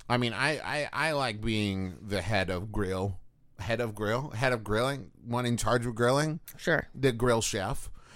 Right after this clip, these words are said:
Speaker 1: And as grill chef, I will say I like it when people come over and talk, but I also will say I am a, uh, which is very ironic because of,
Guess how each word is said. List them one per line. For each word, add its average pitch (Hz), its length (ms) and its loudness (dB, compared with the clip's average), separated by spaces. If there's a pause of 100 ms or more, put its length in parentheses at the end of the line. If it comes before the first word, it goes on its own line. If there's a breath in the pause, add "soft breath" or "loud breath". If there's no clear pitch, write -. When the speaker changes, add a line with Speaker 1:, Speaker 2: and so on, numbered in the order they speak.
(260 loud breath)
Speaker 1:
And 123 440 2
as 143 220 0
grill 131 240 2
chef, 107 400 0 (160)
I 139 140 8
will 135 100 10
say 113 160 2
I 110 120 4
like 101 280 0
it 120 40 0
when 117 140 0
people 107 220 2
come 104 220 2
over 95 180 2
and 92 120 0
talk, 107 260 0
but 277 260 6
I 185 140 4
also 247 260 4
will 220 100 6
say 196 280 -2 (100)
I 123 100 0
am 117 140 0
a, 101 300 0 (160)
uh, 87 320 0 (500)
which 113 140 -4
is 104 160 -4
very 107 420 2
ironic 101 460 4
because 87 340 -4
of, 85 300 -8